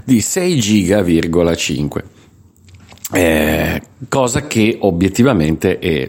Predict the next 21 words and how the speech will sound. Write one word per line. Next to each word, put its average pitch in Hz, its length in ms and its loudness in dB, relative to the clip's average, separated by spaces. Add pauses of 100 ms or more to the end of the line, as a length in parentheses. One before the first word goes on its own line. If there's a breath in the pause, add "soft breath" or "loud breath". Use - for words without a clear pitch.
mm, 80 480 -4
è 95 220 0
ridicola 101 580 0
su 101 220 0
un 90 180 4
file, 76 580 -2
su - 200 0
un, 101 440 4 (360 loud breath)
un 101 200 0
iPad 87 380 -2
di 87 160 -2
trentadue 87 540 0
giga, 85 460 0
ho - 60 -4
ancora 87 280 -2
un 85 120 0
iPad 76 300 -2
di 76 140 0
trentadue 80 400 -2
giga 87 340 0
io, - 220 -6